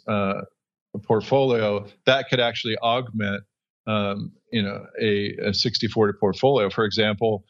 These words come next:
uh, you know, one of our signals that came up, uh, T L T selling a put spread. So actually getting long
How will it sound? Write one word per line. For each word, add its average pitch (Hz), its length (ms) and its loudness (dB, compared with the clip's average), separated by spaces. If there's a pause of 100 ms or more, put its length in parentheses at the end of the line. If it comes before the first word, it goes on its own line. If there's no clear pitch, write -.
(360)
uh, 107 400 2
you 110 120 2
know, 107 180 -2
one 117 300 2
of 113 80 2
our 107 120 2
signals 123 440 0
that 113 140 -2
came 107 220 2
up, 104 160 0 (240)
uh, 104 200 2 (400)
T - 180 2
L 110 160 0
T 113 440 -2 (300)
selling 113 480 0
a 107 80 -2
put 147 220 -4
spread. 95 200 0
So 110 120 0
actually 104 280 -2
getting 110 260 -2
long 113 420 0